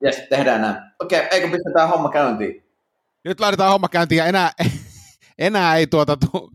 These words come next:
Speaker 2: tuu introa, koska, koska tota, <laughs> vittu tää on, on tuota hankala. Mä laitan vielä tosta kuulokkeet itelle päälle, niin mä kuulen teidän reaktiot. Elikkä, no niin, kysymys numero yksi. Ja heti kättä pystyy sitten, kun tuntuu siltä, että,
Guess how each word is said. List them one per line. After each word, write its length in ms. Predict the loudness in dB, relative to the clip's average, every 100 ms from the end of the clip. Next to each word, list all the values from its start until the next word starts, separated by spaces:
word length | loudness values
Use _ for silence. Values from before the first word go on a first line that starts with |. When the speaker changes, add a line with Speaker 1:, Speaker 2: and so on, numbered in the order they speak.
| -2
Speaker 2:
tuu 160 | -2 0
introa, 400 | -2 -2 0 0
koska, 300 | 0 -2 -4 -6 -10 -20 -20 -14 -2
koska 240 | -2 0
tota, 200 | 0 2 0 -4 -14 -18 -14
<laughs> 400 | -12 -12 -12 -2
vittu 320 | -2 -2 -4 -2
tää 240 | 0 2 2
on, 160 | 0 -2 -12 -20 -16 -4
on 240 | -2 0
tuota 360 | 0 0 0 -4 -6 _ _ -10
hankala. 440 | -4 -2 0 0 0
Mä 120 | 2
laitan 260 | 0 0 0
vielä 200 | 0 -2
tosta 240 | -4 -6 -2
kuulokkeet 500 | 0 2 0 -4 -4
itelle 320 | -4 -2 0 -2 -2
päälle, 240 | -2 -2
niin 100 | -2
mä 60 | -4
kuulen 280 | -2 -2 0
teidän 180 | 0 -2
reaktiot. 460 | 0 -2 0 -2 0
Elikkä, 300 | -2 -2 -8 -8 -20 -6
no 80 | -2
niin, 240 | 0 -2 -4 _ _ _ _ _
kysymys 440 | -2 0 0 -2 -2
numero 260 | 0 2
yksi. 300 | 0 0 -6 -8 -14 -18 -20 _ _ -4
Ja 140 | 0 0
heti 280 | 0 -2
kättä 300 | -2 -4 -2
pystyy 360 | 0 0 0 -2
sitten, 140 | 0
kun 120 | -2 0
tuntuu 320 | -2 0 0
siltä, 380 | 0 0 0 -2
että, 240 | -2 -6